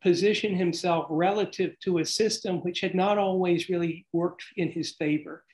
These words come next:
whether we're talking about the work that he did as an iron worker or the, um, schools that he passed through. So, so I think it was important to John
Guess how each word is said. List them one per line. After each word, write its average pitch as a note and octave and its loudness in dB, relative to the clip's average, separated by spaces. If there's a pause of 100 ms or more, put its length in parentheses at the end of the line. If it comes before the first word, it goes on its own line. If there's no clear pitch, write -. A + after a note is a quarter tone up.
(460)
whether F3 4
we're E3+ 2
talking E3+ 0
about D#3 -2 (380)
the D3+ 0 (380)
work F3+ 2
that F#3 4
he F3 4
did F3 4
as E3+ 2
an E3 0
iron E3 0
worker E3+ -2 (800)
or D#3 2
the, D#3+ -2 (260)
um, D3+ -10 (220)
schools G3 2
that E3+ 0
he D3 0
passed C#3+ -6
through. D#3 -4 (680)
So, G3+ 0
so G#3+ 0
I G3 2
think C#4+ 4
it B3 0
was F#3+ 2
important G#3 2
to F3+ 2
John D#3+ 0